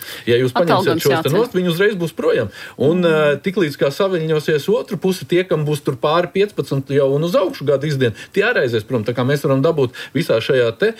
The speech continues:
Speaker 1: milzīgu krīzi, ja tas nebūs taisnīgi, un viņi
Speaker 2: Nē,
Speaker 1: jutīs
Speaker 2: taisnīgi
Speaker 1: cilvēki,
Speaker 2: jābūt,
Speaker 1: kad, eh,
Speaker 2: atņemt noteikti
Speaker 1: ka, ka,
Speaker 2: nedrīkst.
Speaker 1: ka viņiem iespējams ir zaudēt, jo kā tagad notiek, pieņemsim, tie paši policisti, kā viņi iet pensijā, viņi tagad sarēķina tagad,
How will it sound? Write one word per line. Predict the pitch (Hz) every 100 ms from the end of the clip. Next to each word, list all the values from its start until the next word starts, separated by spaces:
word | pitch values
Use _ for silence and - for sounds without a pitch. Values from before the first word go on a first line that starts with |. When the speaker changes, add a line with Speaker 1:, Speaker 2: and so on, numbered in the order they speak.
| -
Speaker 1:
milzīgu | 147 175 165 170
krīzi, | 160 196 233 226 120
ja |
tas | 104 160
nebūs | 143 135 107
taisnīgi, | 165 208 220 240 175
un | 165
viņi | 160
Speaker 2:
Nē, | 151 202
Speaker 1:
jutīs | 208 196
Speaker 2:
taisnīgi |
Speaker 1:
cilvēki, | 175 185 180
Speaker 2:
jābūt, | 185 165
Speaker 1:
kad, | 156
eh, | 165 165
Speaker 2:
atņemt | 165 160 185
noteikti | 170 123 127 175
Speaker 1:
ka, | 151
ka, | 135 - 139
Speaker 2:
nedrīkst. | 131
Speaker 1:
ka | 139
viņiem | 175 160 151
iespējams | 180 180 165 165
ir | 175
zaudēt, | 160 208 180 170 - -
jo | 151
kā | 143 202 147
tagad | 127 123
notiek, | 156 139 104
pieņemsim, | 160 135 117 127
tie | 143
paši | 123 156
policisti, | - 156 107 110
kā | - 139
viņi | 117
iet | 120 120
pensijā, | 127 131 98
viņi | 110
tagad | 127 113
sarēķina | 151 131 104 104
tagad, | 120 110